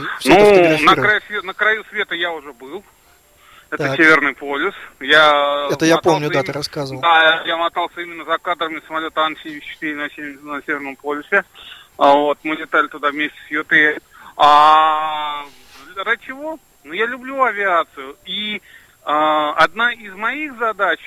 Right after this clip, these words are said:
Speaker 2: показать то, что не могут увидеть другие. То есть это вот можно, будем говорить так, идти через, идёт через все мои репортажи. То есть вот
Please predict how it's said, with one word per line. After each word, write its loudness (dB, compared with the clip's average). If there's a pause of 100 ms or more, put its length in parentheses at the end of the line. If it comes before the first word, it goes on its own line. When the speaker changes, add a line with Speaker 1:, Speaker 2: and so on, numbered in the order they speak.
(220)
Speaker 2:
показать 0 (120)
то, -12
что -18
не -12
могут -12
увидеть -6
другие. -10
То -20
есть -10
это 2
вот 2
можно, 0
будем -4
говорить 0
так, 2
идти -14
через, -8 (760)
идёт 2
через -6
все 0
мои 0
репортажи. -2
То -12
есть -16
вот -20